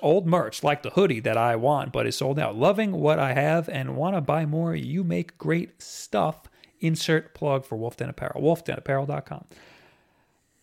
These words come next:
I was trying to sell out of old stuff so I could make new stuff. I wanted to do a summer line, and I dropped the ball on it,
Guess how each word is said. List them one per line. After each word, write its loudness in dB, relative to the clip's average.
I 2
was 2
trying 4
to 2
sell 4
out 6
of 2
old 2
stuff 2
so -4
I -2
could -8
make -8
new -6
stuff. -2
I 0
wanted -4
to -4
do -6
a 0
summer -4
line, 0
and -10
I -8
dropped -6
the -4
ball -6
on -4
it, -12